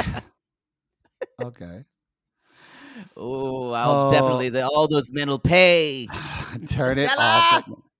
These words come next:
Speaker 2: Meanwhile, Alejandro is basically, you can, y'all, he can see this man's about to have a pa-, a panic attack.
Speaker 1: Yep.
Speaker 2: He is so nervous about this. And so, but then Katie says, "I could sit here for hours, honestly." And she's like,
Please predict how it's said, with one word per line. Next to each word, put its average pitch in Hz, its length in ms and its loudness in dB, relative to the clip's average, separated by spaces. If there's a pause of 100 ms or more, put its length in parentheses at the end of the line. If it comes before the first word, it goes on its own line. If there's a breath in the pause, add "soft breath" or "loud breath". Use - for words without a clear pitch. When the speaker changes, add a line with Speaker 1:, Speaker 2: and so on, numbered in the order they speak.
(440 soft breath)
Speaker 2:
Meanwhile, 143 1040 2 (160)
Alejandro 160 640 2
is 127 140 -2
basically, 120 500 -6
you 143 100 -4
can, 143 180 -6
y'all, 135 200 0
he 135 140 -2
can 123 160 -10
see 107 220 -10
this 131 260 -8
man's 107 240 -4
about 98 240 -6
to - 60 -20
have 101 180 -10
a 76 60 -18
pa-, 98 240 -8 (100)
a 107 60 -14
panic 110 420 -8
attack. - 560 -16 (140)
Speaker 1:
Yep. 117 240 -8 (540)
Speaker 2:
He 127 260 -6
is 110 140 -8
so 147 480 0
nervous 127 440 -2
about 98 340 -6
this. 85 400 -12
And 110 160 -8
so, 117 420 -4 (440 soft breath)
but 151 100 -4
then 196 160 -2
Katie 202 360 -2
says, 143 340 -6 (400 soft breath)
"I 180 80 2
could 196 200 -2
sit 226 220 2
here 220 160 4
for 208 220 2
hours, 143 440 2
honestly." 120 540 -2
And 127 180 -4
she's - 260 -8
like, 135 280 0